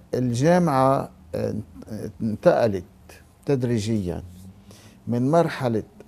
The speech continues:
الحفظ والتلقين في السنوات الأولى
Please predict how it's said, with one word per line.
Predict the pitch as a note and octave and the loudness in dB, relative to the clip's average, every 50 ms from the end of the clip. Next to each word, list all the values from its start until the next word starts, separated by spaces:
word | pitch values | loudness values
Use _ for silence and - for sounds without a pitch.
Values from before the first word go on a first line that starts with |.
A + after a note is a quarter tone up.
| - | -6
الحفظ | - A2 G2+ - - C#3+ - - B2 A2 G#2+ A2 - - - - _ _ _ - - | -6 -6 -6 -6 -8 -8 -6 -6 -8 -8 -8 -10 -12 -14 -16 -18 _ _ _ -14 -10
والتلقين | G#2+ G#2+ - - - A#2 A2 G2 - - B2+ A#2 G#2 G2+ A2 A#2 - - - - - - - _ _ - - - - - - - - - | -10 -10 -6 -2 -2 -2 -2 -2 -4 -4 -2 -2 -2 -2 -6 -10 -14 -20 -20 -20 -20 -20 -20 _ _ -20 -20 -20 -20 -20 -20 -20 -20 -18
في | - - | -12 -10
السنوات | A#2+ - - - B2+ A2+ A#2 A#2+ C#3 D3 C#3 - | -8 -6 -4 -2 -2 0 0 0 0 -2 -2 -2
الأولى | A2+ F#2+ - G2+ G#2+ G#2 F#2 F#2 F#2 E2+ - | -4 -4 0 0 0 0 0 -2 -4 -6 -8